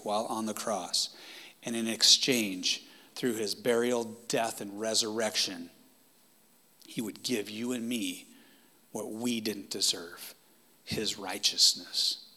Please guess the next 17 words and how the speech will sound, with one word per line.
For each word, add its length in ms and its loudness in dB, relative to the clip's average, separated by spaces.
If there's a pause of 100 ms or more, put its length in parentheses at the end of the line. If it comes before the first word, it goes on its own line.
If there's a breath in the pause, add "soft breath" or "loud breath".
(540)
his 200 0
holiness. 920 2 (760)
It's 140 -2
the 160 -10
great 480 -6
exchange. 760 0 (600 soft breath)
That 240 2
is 160 4
what 160 2
was 180 4
the 140 0
joy 400 6
that 180 -2
he 280 0
set 340 6
before 360 -6
him. 340 -2